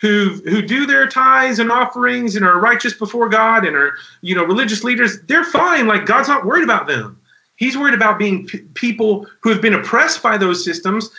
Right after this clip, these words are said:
and they can't ever get back in, and they're not allowed back in for their uncleanness or sinfulness or whatever. And he's saying, "No, I'm coming out to,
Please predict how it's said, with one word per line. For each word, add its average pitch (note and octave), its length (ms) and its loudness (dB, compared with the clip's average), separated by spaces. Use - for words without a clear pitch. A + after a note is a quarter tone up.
and F#3+ 220 2
they G3 160 0
can't B3 460 -2
ever C4+ 420 0
get E3 240 -4
back C3 300 -2
in, F3+ 300 -4
and F#3+ 100 2
they're G3 100 2
not F3+ 200 2
allowed G#3+ 440 2
back E3 280 -2
in D#3 200 -4
for D3+ 140 -4
their C3+ 200 0
uncleanness C#3+ 920 -2
or A#2 100 -4
sinfulness C#3 840 -2
or A#2+ 80 -4
whatever. C#3+ 520 0
And E3+ 80 2
he's A#3+ 180 2
saying, G#3+ 260 0
"No, A3+ 280 2
I'm A#3 260 2
coming G#3+ 360 0
out F#3+ 260 2
to, E3+ 240 -8